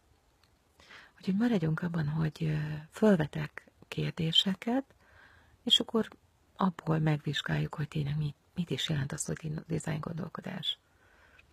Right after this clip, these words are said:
Legelőször is a doktor Kollár József írását szeretném felolvasni nektek. Azt hiszem, hogy ez jó alap lesz arra, hogy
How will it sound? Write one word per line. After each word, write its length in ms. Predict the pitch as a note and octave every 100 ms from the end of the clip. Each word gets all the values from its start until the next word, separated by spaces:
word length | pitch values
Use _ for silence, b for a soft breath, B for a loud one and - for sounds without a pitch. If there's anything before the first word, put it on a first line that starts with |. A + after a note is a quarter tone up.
| b b _ _ _ - - G#3+
Legelőször 500 | G3 D#3 D#3+ - D#3
is 280 | D#3 -
a 340 | E3 D#3+ D3+ D#3
doktor 320 | D#3+ - D3+ C#3+
Kollár 320 | E3 D#3+ D3
József 400 | D3+ D3+ D3+ -
írását 440 | E3 D3+ - D3+ -
szeretném 500 | D#3 D3 - D3+ D3
felolvasni 640 | E3 D#3+ D#3 E3 - F3+
nektek. 500 | E3+ E3+ - A3 B B B B B B B -
Azt 140 | G#3
hiszem, 280 | D#3+ - D#3
hogy 160 | D#3
ez 200 | D#3 D3+
jó 180 | F3 D#3
alap 300 | D3 D3 D3
lesz 280 | D#3 D3 -
arra, 300 | D3+ D3 D3
hogy 380 | D3 D3 C#3+